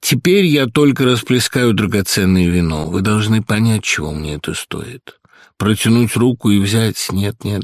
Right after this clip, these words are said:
быстро прошептала Даша. "Нет, да! И вы это чувствуете? Нет слаще греха, чем расточение.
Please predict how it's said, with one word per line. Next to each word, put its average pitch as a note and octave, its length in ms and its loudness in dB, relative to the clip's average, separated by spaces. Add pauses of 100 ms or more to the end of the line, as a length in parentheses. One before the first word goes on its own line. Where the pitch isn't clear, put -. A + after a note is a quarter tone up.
быстро - 300 -8
прошептала - 680 -8
Даша. - 440 -10
"Нет, G#2 360 -2
да! A#2+ 640 -2 (520)
И B2 100 4
вы D3 100 6
это D3+ 280 2
чувствуете? A2 760 2
Нет A#2+ 240 2
слаще A#2+ 460 0
греха, B2 420 0
чем F2 280 -2
расточение. E2 840 -4